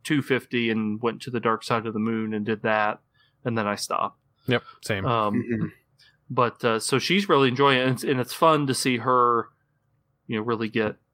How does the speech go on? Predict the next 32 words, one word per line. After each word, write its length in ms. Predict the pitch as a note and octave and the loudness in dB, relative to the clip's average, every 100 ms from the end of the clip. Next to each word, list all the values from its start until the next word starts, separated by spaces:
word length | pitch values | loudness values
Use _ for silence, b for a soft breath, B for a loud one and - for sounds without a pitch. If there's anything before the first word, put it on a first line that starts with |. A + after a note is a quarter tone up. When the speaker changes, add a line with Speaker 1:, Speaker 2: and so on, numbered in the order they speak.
| - | -12
Speaker 1:
involved 280 | A#2 A#2 A2+ | -6 0 2
Speaker 2:
Dig 100 | G#2 | 2
Speaker 1:
in 100 | G#2 | 0
Speaker 2:
in. 60 | G#2+ | 2
Speaker 1:
that. 240 | A2 A2 - | 0 0 -2
E-, 60 | D3+ | 0
e-, 180 | D3+ - | 2 0
Speaker 2:
Yeah. 140 | F2+ | 0
Speaker 1:
although 680 | E3+ C#3+ E3 E3 C#3 C3+ C3+ _ _ _ _ | 2 4 6 6 6 4 2 _ _ _ _
we 140 | B2 A#2 | -6 0
got 280 | B2+ A#2 - | 2 2 0
Pokemon 600 | D3+ C#3 A#2+ A2+ A2+ A2+ | -4 -2 0 2 0 -2
for 360 | B2 G#2+ G#2+ - | -2 0 -2 -6
Christmas, 480 | - C#3 - A2 - | -4 -4 -2 -6 -4
and 100 | A2+ | -4
that 140 | A2+ A2+ | -2 -2
has 200 | A#2 G#2 | -6 -2
not 180 | A#2 A2 | -2 -2
been 240 | G#2+ G#2 - - | -6 -8 -12 -10
touched. 440 | A2+ G#2 - - _ _ B B - | -8 -6 -8 -12 _ _ B B -4
Speaker 2:
Ooh. 420 | B2 F#3 G#2 F2 - - | 0 2 0 -4 -10 -8
Speaker 3:
Ooh. 440 | A#2 A#2+ C#3 A2 G2+ | -4 0 0 0 -2
Speaker 1:
For 220 | G2+ B2 A#2+ | 0 4 4
Speaker 2:
That's 160 | A#2+ | 4
Speaker 1:
in, 120 | C3+ | 2
Speaker 2:
kinda 180 | C3 - | 2 2
Speaker 1:
in 80 | F#3 | 2
Speaker 2:
surprising. 340 | D3 C#3 F4+ | 2 2 6
Speaker 1:
favor 320 | D#3 C#3+ C#3+ C3 | 6 6 6 6
of 120 | A#2+ | 6
a 280 | A#2+ A2+ A2 | 4 2 0
two-year-old 840 | - - C3 B2 A#2+ A2+ A2 A2 | -2 -2 0 2 2 4 2 -2